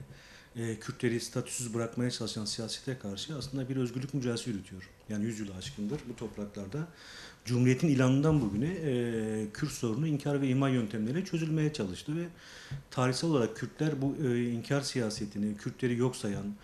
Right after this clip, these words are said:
e, Kürtleri sömürü altında tutmaya çalışan inkar siyasetine karşı çok ciddi bir, e, mücadele yürütüyor. Bunun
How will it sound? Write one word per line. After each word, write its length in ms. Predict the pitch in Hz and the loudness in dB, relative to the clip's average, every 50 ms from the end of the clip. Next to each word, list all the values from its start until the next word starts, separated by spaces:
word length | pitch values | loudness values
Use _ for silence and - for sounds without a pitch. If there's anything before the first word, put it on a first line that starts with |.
| - - - - - - - | -16 -16 -16 -18 -16 -8 -4
e, 240 | 113 117 117 113 107 104 | -2 -2 0 0 -2 -2
Kürtleri 340 | - - - - - 123 127 | -4 -8 -6 0 0 0 2
sömürü 340 | 127 - 127 120 123 127 139 | 2 2 2 4 4 4 6
altında 380 | 135 127 120 - 123 113 107 | 4 4 2 2 0 -2 -2
tutmaya 300 | - - - - 120 120 | -4 -6 -4 -2 0 0
çalışan 380 | 120 - 120 113 - - 135 120 | 0 -2 -4 -4 -2 0 0 0
inkar 240 | 117 117 - 135 131 | 0 2 0 0 0
siyasetine 640 | 131 - 123 110 104 104 - - - 107 104 104 | 2 0 0 -2 -2 -4 -6 -8 -6 -4 -4 -4
karşı 320 | - 110 104 104 160 156 151 | -4 -6 -6 -4 -4 -4 -2
çok 240 | - 156 151 - | -2 -6 -6 -6
ciddi 300 | - 110 104 - 156 147 | -8 -10 -8 -6 -6 -4
bir, 200 | 143 160 160 - - - - - - - - 113 - - | -4 -4 -6 -6 -16 -20 -16 -4 -2 -2 -2 -2 -2 0
e, 300 | 120 120 120 120 120 117 | 0 2 2 2 2 2
mücadele 500 | 117 120 107 123 123 123 120 123 135 139 | 2 0 4 4 4 4 4 4 4 4
yürütüyor. 400 | 143 131 110 101 104 - 113 110 110 | 4 4 2 0 0 -4 -4 -2 -2
Bunun 320 | 117 123 123 123 127 110 | 0 0 0 0 -2 -2